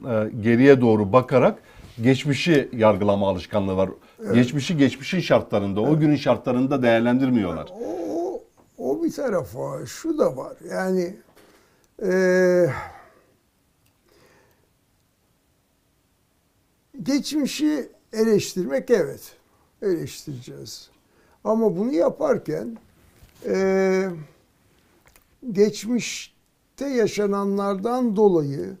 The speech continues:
Speaker 2: bir takım kişileri falan şeytanlaştırmayacağız.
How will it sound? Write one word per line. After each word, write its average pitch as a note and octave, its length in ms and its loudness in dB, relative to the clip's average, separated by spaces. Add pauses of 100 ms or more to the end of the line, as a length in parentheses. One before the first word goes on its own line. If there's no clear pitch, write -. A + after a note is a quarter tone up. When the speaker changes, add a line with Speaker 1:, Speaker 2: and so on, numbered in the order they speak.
(480)
Speaker 2:
bir B3 180 -10
takım A#3 480 -6 (500)
kişileri B3+ 600 -8
falan F3 380 -8
şeytanlaştırmayacağız. G3 1800 -6